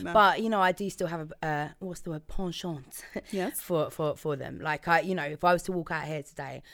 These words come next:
Speaker 2: and see a very sexy man with tattoos all over his neck and he was to come up and smile at me and
Speaker 1: You're
Speaker 2: whatever,
Speaker 1: like
Speaker 2: I would fight, I would be like,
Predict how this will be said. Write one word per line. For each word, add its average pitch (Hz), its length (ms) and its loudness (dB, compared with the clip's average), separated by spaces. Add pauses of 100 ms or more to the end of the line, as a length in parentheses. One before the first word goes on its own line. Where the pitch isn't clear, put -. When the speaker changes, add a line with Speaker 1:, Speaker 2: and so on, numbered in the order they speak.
(160)
Speaker 2:
and 147 80 -10
see 151 140 -2
a 139 40 0
very 151 360 0
sexy - 460 -8
man 135 300 -4
with 131 140 -12
tattoos 147 400 -4
all 139 140 -4
over 131 200 -8
his 135 140 -12
neck 131 280 -10
and 139 100 -6
he 135 40 -8
was 131 120 -12
to - 80 -14
come 143 240 -4
up 131 200 -10
and - 200 -12 (760)
smile 139 340 -8
at - 120 -10
me 139 100 -4
and 131 100 -2
Speaker 1:
You're 131 80 -4
Speaker 2:
whatever, 139 240 -2
Speaker 1:
like 147 120 0
Speaker 2:
I 196 160 12
would 208 140 6
fight, 196 240 6
I 196 80 8
would 190 180 2
be 185 140 0
like, 151 320 -6